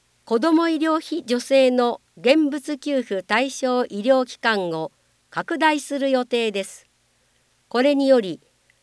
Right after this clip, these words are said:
新たに対象となる予定の医療機関でも、新しい受給資格証を提示すると、窓口での医療費の自己負担額の支払いが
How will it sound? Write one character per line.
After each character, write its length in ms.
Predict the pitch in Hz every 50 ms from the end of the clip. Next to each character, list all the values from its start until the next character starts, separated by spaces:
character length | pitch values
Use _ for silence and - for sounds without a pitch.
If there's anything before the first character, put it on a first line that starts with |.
| _ -
新 240 | 277 311 302 285
た 120 | 277 254 240
に 140 | 226 214 208
対 240 | - 254 277 294
象 280 | 277 - 294 277 277 277
と 120 | - 277
な 160 | 269 262 269 254
る 100 | 220 208
予 160 | 202 208 208
定 300 | 208 - 233 220 220 214
の 280 | 214 208 208 208 - -
医 120 | - 190 190
療 260 | 226 269 277 269 262
機 120 | - -
関 300 | - - 247 226 190 175
で 160 | 165 175 170
も、 220 | 160 160 156 151 - _ _ _ _ _ _ _ _ _ _ _
新 440 | - 202 240 247 320 311 320 320 320 320
し 300 | - 302 294 226 170 135
い 60 | - -
受 140 | 156 190 202
給 260 | - 269 285 285 285
資 140 | 262 - -
格 200 | 269 269 262 -
証 320 | - - 254 240 240 233
を 280 | 226 233 233 214 - _ _ -
提 240 | - 247 269 262 240
示 180 | 233 254 220
す 140 | - 240 240
る 140 | 220 233 220
と、 260 | - 220 214 214 214 _ _ _ _ _ _ _ _ _ _ _ _
窓 340 | - 196 220 233 320 339 311
口 240 | 262 208 - 196 185
で 140 | 175 180 170
の 200 | 170 165 165 - _ _ _ _ _ _
医 140 | - 196 220
療 300 | 233 302 285 262 240 233
費 180 | - 185 175
の 240 | 175 170 175 175 - _ _ _ _ _ -
自 140 | 160 180
己 180 | 185 - 320 320
負 100 | - -
担 240 | - 330 311 294 269
額 220 | 233 214 208 - 175
の 120 | 185 180
支 160 | - - 220
払 360 | 208 208 214 208 202 202 190
い 60 | 185 175
が 240 | 175 180 175 170